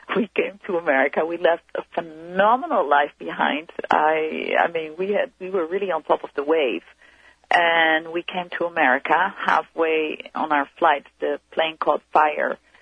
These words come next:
So that was even <clears throat> a big piece where we had to surrender even deeper, you know, letting go of everything and surrendering that, that, you know, you trust that voice of the soul. I mean, at that point, I really got a good taste of it. Like, do you trust it? But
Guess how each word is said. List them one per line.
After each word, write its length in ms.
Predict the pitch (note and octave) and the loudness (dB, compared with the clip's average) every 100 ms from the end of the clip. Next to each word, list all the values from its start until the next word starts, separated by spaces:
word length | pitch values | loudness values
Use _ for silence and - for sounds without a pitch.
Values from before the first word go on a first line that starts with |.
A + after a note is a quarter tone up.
| _ _ _ | _ _ _
So 240 | F3 D#3 D3 | 0 0 0
that 140 | - | 0
was 160 | - D#3 | 0 -2
even 280 | D#3+ D3+ E3 _ | -6 -12 -12 _
<clears throat> 180 | - G#3 - _ - | -6 -6 -6 _ -8
a 60 | F3+ | -8
big 420 | F3+ - E3+ - | -4 -2 -2 -4
piece 220 | - D#3 - | -14 -14 -4
where 180 | D3 C#3+ | 0 0
we 140 | C3+ | 0
had 160 | C#3+ C3 | 0 -2
to 80 | - - | -6 -6
surrender 340 | C#3+ C#3 C#3 | 0 0 0
even 320 | B2+ C3+ C3+ C#3 | -4 -6 -12 -10
deeper, 380 | E3+ E3+ C3+ | -8 -2 0
you 140 | A#2 C3+ | 0 0
know, 140 | B2+ | 0
letting 300 | C#3 D3 C3+ | 2 0 -2
go 240 | C#3 C3 A#2+ | 0 0 0
of 60 | - - | -2 2
everything 640 | E3+ E3 C3+ - - - - _ _ - | 2 2 -12 -14 -12 -12 -12 _ _ -6
and 120 | C#3 C#3+ - | -6 -6 -2
surrendering 640 | C3+ D3+ D#3+ C#3 B2+ C3+ | 2 2 2 -2 -4 -4
that, 240 | C3+ B2+ - _ | -4 -4 -6 _
that, 280 | C#3 B2+ A#2+ | -2 0 -2
you 140 | C#3+ D3 | -6 -4
know, 140 | C3+ | -4
you 260 | C3+ C#3+ C3 - - | -6 -10 -16 -16 -4
trust 260 | F3+ D#3+ - - | 0 0 0 -2
that 220 | C#3+ - | -2 0
voice 220 | D3 C#3 - | -2 -2 -6
of 80 | - | -20
the 80 | C3 _ | -20 _
soul. 380 | F3 E3 C3+ C#3 | 2 2 2 0
I 80 | C3+ | 0
mean, 240 | C#3 C3 | -2 -4
at 160 | B2 C3 | -2 0
that 200 | C#3+ C#3 | 0 -2
point, 280 | - C3 C3 | -4 -4 -2
I 60 | C3+ | -4
really 240 | C3+ D#3+ | -4 -6
got 180 | C#3+ C3+ | -4 -2
a 60 | C3 | -4
good 220 | C3+ - | -10 -6
taste 260 | C#3+ C#3 - | -2 -2 -2
of 100 | B2+ - | -6 -6
it. 160 | - | -2
Like, 160 | C#3+ C3 - | -2 -2 -2
do 120 | D#3+ | 0
you 180 | A#3 G#3+ | 2 0
trust 360 | - C#3+ G#2 - | 2 2 2 0
it? 160 | D3 E3+ _ - - - - | -2 -2 _ -20 -20 -8 -2
But 200 | G3+ | -2